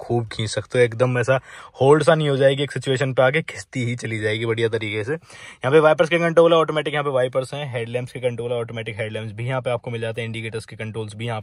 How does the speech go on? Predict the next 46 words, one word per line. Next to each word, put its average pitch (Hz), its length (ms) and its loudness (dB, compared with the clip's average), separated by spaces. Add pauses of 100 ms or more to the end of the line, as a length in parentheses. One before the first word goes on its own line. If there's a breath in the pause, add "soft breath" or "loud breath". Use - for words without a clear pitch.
पे 147 120 -4 (340 loud breath)
right 131 200 0
साइड 127 200 2
में 127 140 -2
आपको 120 220 -2
मिलेंगे। 117 280 -4
स्टीयरिंग 165 320 4
की 175 60 0
बात 175 200 6
करें 175 220 2
तो 180 80 0
यहाँ 156 140 4
पे 175 100 4
लेदर 139 400 6
रैपिंग 151 340 4
नहीं 139 100 -4
है, 165 100 -4
बाकी 147 220 -2
कंट्रोल 135 360 -4
सारे 117 240 2
मिल 117 160 -4
जाते 113 240 -2
हैं। 156 80 -6 (460 loud breath)
ये 123 60 -4
अपने 131 180 -4
इंफोटेनमेंट 135 520 -6
सिस्टम 143 320 -2
के 143 100 -2
हैं 160 160 0
और 120 180 -6
क्रूज 120 260 -8
कंट्रोल 110 360 -4
भी 120 140 -2
यहाँ 120 140 0
पे 113 120 -2
आपको 110 200 -2
मिलता 107 200 -4
है, 110 100 0
एयरबैग 117 280 -2
की - 100 -4
यहाँ 120 100 2
पे 113 60 0
बैजिंग 113 260 2
मिल 110 120 -2
जाती 110 280 0
है। 131 120 0